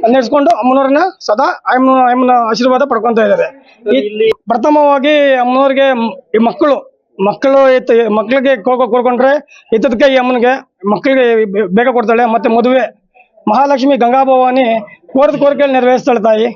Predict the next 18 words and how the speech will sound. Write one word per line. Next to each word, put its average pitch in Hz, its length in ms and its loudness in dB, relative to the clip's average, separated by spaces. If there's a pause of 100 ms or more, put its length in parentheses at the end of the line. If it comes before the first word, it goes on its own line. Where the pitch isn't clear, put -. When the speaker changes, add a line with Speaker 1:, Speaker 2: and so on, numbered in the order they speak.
(120)
Speaker 1:
ಯಾಕಂದ್ರೆ 254 380 0
ಅಮ್ಮ 262 200 0 (200)
ಮಹಾಲಕ್ಷ್ಮಿ 240 540 0
ಅಂದ್ರೆ 247 200 2 (400)
ಮಕ್ಕಳಿಗೆ 240 340 0
ಆಗ್ಲಿ, 262 280 0
ಸಂತಾನ 240 380 0
ಭಾಗ್ಯ 247 300 2
ಆದ, 247 100 0 (280)
ಸಂತಾನ 233 300 0
ಭಾಗ್ಯ 247 260 0
ಕೊಡ್ತಾಳೆ. 214 380 0 (380)
ಅದರಿಂದ 262 320 2 (120)
ತುಂಬಾ 254 260 0
ಜನ 269 240 0
ಬೇರೆ 262 160 2
ಬೇರೆ 262 180 0
ಕಂಟ್ರಿಗಳಿಂದ 247 520 0